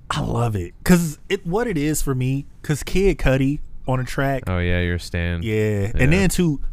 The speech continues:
Speaker 1: Don Toliver has slowly become one of my, like, favorite artists to hear.
Speaker 2: Fair, fair.
Speaker 1: Like, 'cause his, his voice on tracks is just very, very, it's a Kid Cudi effect where it's very calming and it relaxes you. 'Cause, and his album, actually, I fucked with it, too.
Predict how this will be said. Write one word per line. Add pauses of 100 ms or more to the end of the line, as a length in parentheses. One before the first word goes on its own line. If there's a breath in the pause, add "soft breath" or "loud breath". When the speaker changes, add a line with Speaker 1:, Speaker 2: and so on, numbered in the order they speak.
(100)
Speaker 1:
Don
Toliver
has
slowly
become
one
of
my,
like,
favorite
artists (220)
to
hear.
Speaker 2:
Fair,
fair. (220)
Speaker 1:
Like,
'cause
his,
his
voice
on
tracks
is
just
very,
very, (440 soft breath)
it's
a
Kid
Cudi
effect
where
it's
very
calming
and
it
relaxes
you. (680 soft breath)
'Cause, (180)
and
his
album,
actually,
I
fucked
with
it,
too.